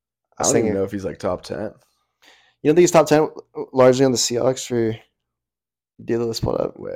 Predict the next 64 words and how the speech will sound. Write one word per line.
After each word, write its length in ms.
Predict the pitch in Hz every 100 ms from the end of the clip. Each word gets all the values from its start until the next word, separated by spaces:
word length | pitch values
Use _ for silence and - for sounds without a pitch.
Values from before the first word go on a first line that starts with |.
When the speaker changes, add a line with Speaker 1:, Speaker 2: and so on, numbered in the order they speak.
| 50
Speaker 1:
If 80 | 123
he's 20 |
Speaker 2:
hold 80 | 131
Speaker 1:
not 60 | 135
Speaker 2:
on. 20 |
Speaker 1:
top 160 | 131 113
ten, 140 | 110
that's 140 | 104
gonna 100 | 107
be 40 | 101
bad. 300 | - - 120
Speaker 2:
<laughs> 20 |
Yeah, 300 | 123 98 101
hold 240 | 101 104 85
on, 100 | 87
hold 120 | 98
on. 180 | 87 87 _
Keep, 300 | - 104 _
keep 180 | - 104
talking 220 | 104 95
your 100 | 92
way 120 | 92 90
through 280 | 87 85 80
it. 40 |
I'm 80 | 69
gonna 140 | 82
pull 220 | 78 76
up 100 | 76
the 80 | -
stats. 440 | - 82 78 - - _ _ _ -
Speaker 1:
Can 100 | 107
I 40 |
throw 300 | 104 - 107
names 280 | 107 98 95
at 80 | 107
you? 180 | 113 117 - -
Speaker 2:
Yeah, 180 | 104 90
do 220 | 95 90
it. 80 | 71 - _ _ _ 73
Speaker 1:
Nick 280 | 107 110
Foles. 600 | - - 110 107 107 - - _
Speaker 2:
Nick 380 | 151 165 180 294
Foles 580 | - - 208 185 190 190
Speaker 1:
Fla-, 180 | 123 120
Speaker 2:
is 60 | 123
Speaker 1:
actually, 280 | 123 151
no, 80 | 123
he 60 | 110
Speaker 2:
crazy. 220 | 123 120
Speaker 1:
wasn't 160 | 113 113
even, 380 | 104 101 92
that, 160 | - -
that 140 | 104
was, 160 | 104 -
that 120 | 104
was, 180 | 104 -
I 60 | 98
swear 180 | - 107
that 80 |
was 120 | 107 104
a 40 |
joke. 360 | - 113 110 107 -
Uh, 480 | 120 113 110 107 104 - - _ _ _ _
Flacco? 720 | - 123 117 147 151 156 -